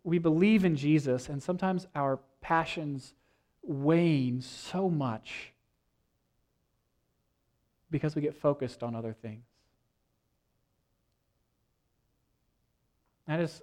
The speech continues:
as I s-, read, "Great is Artemis of the Ephesians." Two hours, they shouted it. The only time I th-, see anything happen for two hours is, like, a college football game.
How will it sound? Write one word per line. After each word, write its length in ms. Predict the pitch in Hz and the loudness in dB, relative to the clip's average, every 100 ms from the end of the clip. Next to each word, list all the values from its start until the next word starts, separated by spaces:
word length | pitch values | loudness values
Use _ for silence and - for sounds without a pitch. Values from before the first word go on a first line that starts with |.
| - | -10
as 140 | 143 | -6
I 60 | 135 | -4
s-, 160 | 127 - | -6 -8
read, 320 | 151 143 131 | -2 -2 -2
"Great 380 | 127 139 143 143 | 0 2 2 0
is 140 | 143 - | -8 -4
Artemis 440 | 135 131 127 127 | -2 -2 -2 -6
of 100 | 120 | -8
the 80 | 120 | -6
Ephesians." 520 | 123 120 120 113 - | -4 -6 -6 -14 -8
Two 180 | - 160 | 0 2
hours, 380 | 131 120 110 - | 2 -2 -6 -12
they 100 | 120 | -16
shouted 380 | - 113 113 - | -10 -10 -10 -16
it. 80 | - _ _ _ _ _ _ _ _ _ _ _ | -20 _ _ _ _ _ _ _ _ _ _ _
The 80 | 139 | -2
only 140 | 135 | -2
time 180 | 131 139 | 0 -2
I 80 | 123 | -2
th-, 220 | 123 127 | -2 -6
see 120 | - | -6
anything 220 | 131 127 123 | -4 -4 -4
happen 160 | 120 | -6
for 60 | 120 | -10
two 200 | - 131 | -6 -2
hours 220 | 117 120 | -2 -2
is, 60 | 120 | -6
like, 100 | 117 | -10
a 60 | |
college 360 | - 127 123 120 | -8 -4 -4 -6
football 340 | - - 123 | -12 -4 -4
game. 340 | 127 127 131 | -2 -6 -6